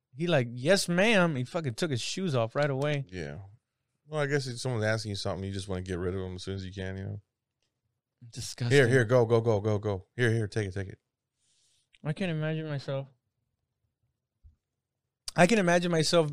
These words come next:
Speaker 1: being the guy that's dating a girl, and then all of a sudden some guy walks in, and he's like, "What the fuck are you doing?" I, I don't know. I, I think I'd, if he
Speaker 2: I
Speaker 1: came in pretty aggressive, I'd probably think twice about,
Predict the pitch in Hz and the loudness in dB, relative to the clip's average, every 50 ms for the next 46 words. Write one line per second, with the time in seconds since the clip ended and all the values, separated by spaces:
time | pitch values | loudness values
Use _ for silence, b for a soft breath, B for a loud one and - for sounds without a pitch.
0 | - 139 135 160 165 160 156 156 135 - - 131 139 135 127 135 131 135 147 147 | -6 -6 -2 2 2 4 2 2 -2 -4 -4 -2 -2 0 2 4 4 4 4 4
1 | 143 143 - - 139 135 131 123 127 123 117 135 139 143 143 151 139 123 117 117 | 2 2 0 0 0 0 0 0 -4 0 2 4 4 4 4 2 2 0 0 0
2 | 127 127 139 143 139 139 - - 127 123 123 127 127 135 131 131 - - 143 135 | 2 2 4 4 4 4 2 2 0 2 2 2 0 0 0 0 0 0 0 0
3 | 127 - 135 120 113 117 127 123 127 135 131 123 123 120 123 - - 139 135 131 | 0 -4 -4 -4 -2 0 2 2 2 2 0 0 0 -2 -2 -2 -4 -2 -2 -2
4 | 131 135 131 _ _ _ _ _ _ _ _ _ _ _ _ _ 123 135 147 156 | -2 -4 -6 _ _ _ _ _ _ _ _ _ _ _ _ _ -4 -2 -2 0
5 | 170 180 226 294 - - 254 - - - 320 294 285 - 277 285 277 240 302 302 | 0 2 0 0 0 0 -4 -4 0 0 0 0 0 -2 -2 -2 0 0 0 0
6 | 294 262 202 143 123 _ b b b b b b b b b b b - 233 269 | 2 0 0 -2 -4 _ b b b b b b b b b b b -2 0 0
7 | 302 311 311 - - 277 311 302 294 262 185 175 180 - - 185 185 269 277 254 | 0 -4 -6 -4 -4 -2 0 2 2 4 4 4 4 4 2 0 2 2 2 2
8 | 220 185 175 _ _ _ _ - 170 170 175 202 185 - 254 247 240 233 196 226 | 2 2 0 _ _ _ _ -2 -2 0 0 2 4 4 6 6 6 4 6 4
9 | 233 233 233 208 185 165 180 190 202 202 220 208 190 160 156 - 190 185 185 170 | 4 6 6 4 4 6 6 6 6 6 4 4 4 4 4 4 2 4 4 4
10 | 170 170 160 - - 160 151 147 - - 147 143 143 139 147 131 131 127 123 117 | 2 0 0 0 -2 -4 -4 -4 -2 2 2 2 2 2 0 2 2 2 2 2
11 | - | -2